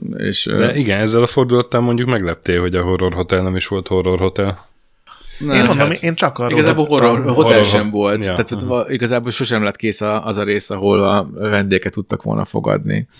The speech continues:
Speaker 3: Ja, de volt ékszerészet a gyógyszertárban?
Speaker 1: Az volt. <laughs> Ami,
Speaker 3: <laughs> Az a legnagyobb
Speaker 1: ami
Speaker 3: fasság.
Speaker 1: igazából, <laughs> igazából tényleg a,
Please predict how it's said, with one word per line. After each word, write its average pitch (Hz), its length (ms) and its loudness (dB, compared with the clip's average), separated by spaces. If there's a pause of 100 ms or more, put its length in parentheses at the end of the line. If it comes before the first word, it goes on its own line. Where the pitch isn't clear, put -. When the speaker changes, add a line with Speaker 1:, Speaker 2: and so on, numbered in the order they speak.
(140)
Speaker 3:
Ja, 131 180 -2
de 113 80 2
volt 123 240 4
ékszerészet 131 600 0
a 135 300 2
gyógyszertárban? 131 920 -2
Speaker 1:
Az 104 200 -4
volt. 113 320 -8 (480)
<laughs> - 560 0
Ami, 262 160 4 (180)
Speaker 3:
<laughs> - 100 -10
Az 170 140 2
a - 20 2
legnagyobb 156 320 4
Speaker 1:
ami 131 140 2
Speaker 3:
fasság. 147 480 6
Speaker 1:
igazából, - 300 2
<laughs> 226 60 10
igazából 180 420 4
tényleg 147 360 4
a, 127 120 2